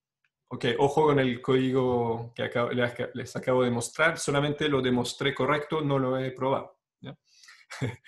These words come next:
Y eso s-, más bien se refiere a, eh,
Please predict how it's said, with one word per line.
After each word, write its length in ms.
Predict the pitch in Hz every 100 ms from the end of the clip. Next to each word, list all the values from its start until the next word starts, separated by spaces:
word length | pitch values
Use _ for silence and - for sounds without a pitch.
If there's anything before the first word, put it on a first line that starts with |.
| 262 240 196 -
Y 160 | 127
eso 480 | 139 170 175 - -
s-, 240 | - - 131
más 140 | 139
bien 160 | 156 156
se 140 | 147
refiere 560 | 131 131 147 147 156 -
a, 400 | 127 127 127 123
eh, 500 | 120 117 117 117 120